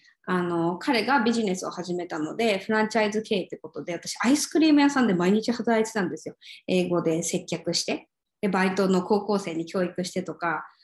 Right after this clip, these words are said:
もう来る日も来る日もお客さんと会話をしてたんですよ。だから、つまり英語を喋れてたわけですよね。けど、けどね、けど、あのー、いや、これじゃお金ならんわと思って、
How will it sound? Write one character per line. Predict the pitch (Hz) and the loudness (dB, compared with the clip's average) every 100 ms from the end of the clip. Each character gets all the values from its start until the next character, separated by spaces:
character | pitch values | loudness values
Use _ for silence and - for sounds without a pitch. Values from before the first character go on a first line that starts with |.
| _ | _
も | 185 | -6
う | |
来 | - 440 | 2 4
る | 403 | 6
日 | |
も | 285 240 | 6 6
来 | 302 | 4
る | 285 | 4
日 | 277 | 4
も | 269 277 | 6 6
お | 240 | 4
客 | 240 | -2
さ | - 233 | 0 0
ん | 214 | 0
と | 277 262 | 2 0
会 | - 202 | 0 -2
話 | 185 175 | 0 -2
を | |
し | 170 | -2
て | 208 | -2
た | 180 | -2
ん | 139 | -4
で | 156 | -8
す | - | -4
よ。 | |
だ | 202 | -2
か | 339 254 | 2 4
ら、 | 311 277 | 4 4
つ | 415 | 2
ま | 440 | 2
り | 185 185 | 4 4
英 | 254 | 4
語 | 320 | 4
を | |
喋 | 294 262 233 | 2 2 2
れ | 254 | 2
て | 262 | 0
た | 180 | -2
わ | 175 | 0
け | 196 | -2
で | 170 170 | -4 -6
す | 160 | -8
よ | |
ね。 | 165 240 - - - - | -4 -4 -6 -18 -16 -12
け | - 381 554 440 | -4 2 2 4
ど、 | 254 339 294 180 - _ _ _ - | 2 4 2 0 -6 _ _ _ -4
け | 403 453 | 2 4
ど | 254 | 4
ね、 | 202 190 - - _ | 2 0 -2 -10 _
け | 403 | -2
ど、 | 311 277 277 233 165 - _ | 0 2 2 0 -2 -8 _
あ | 220 | -6
の | 214 214 202 202 202 196 196 196 | -4 -2 -2 -2 -2 -2 -4 -6
ー、 | |
い | 208 _ _ _ _ _ _ _ _ _ - - | -12 _ _ _ _ _ _ _ _ _ -20 -10
や、 | 262 | -8
こ | - | -2
れ | 349 | 0
じ | 392 | 2
ゃ | 392 | 2
お | 240 | 4
金 | 285 302 | 4 6
な | 302 285 | 6 6
ら | 285 | 6
ん | 285 254 | 4 2
わ | 143 | 0
と | - 170 | -2 -6
思 | 175 180 | -6 -8
っ | _ | _
て、 | 302 294 220 | 2 2 2